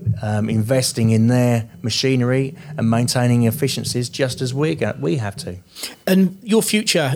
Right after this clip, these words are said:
Speaker 2: here, I know, I know we, we, it's, it's hard to kind of predict and look in that crystal ball at the moment, but we are certainly, uh, things are getting better, and you've even said yourself, and so have a lot of the companies that we visit,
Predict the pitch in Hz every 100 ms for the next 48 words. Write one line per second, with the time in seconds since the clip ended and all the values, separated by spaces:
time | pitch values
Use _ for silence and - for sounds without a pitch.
0 | - 160 160 160 156 165 160 160 156 175
1 | 156 151 - 156 156 147 - - - -
2 | 180 196 - 147 - 151 - 165 160 -
3 | - 160 156 147 151 - 151 - 139 147
4 | 139 131 139 123 127 135 135 156 160 147
5 | - 143 135 131 120 - - - - 131
6 | 123 127 - - 156 147 147 143 143 123
7 | 123 107 135 135 139 135 135 127 - 131
8 | 113 - 131 123 123 - 131 117 123 156
9 | 131 135 131 120 123 117 131 123 113 120
10 | 135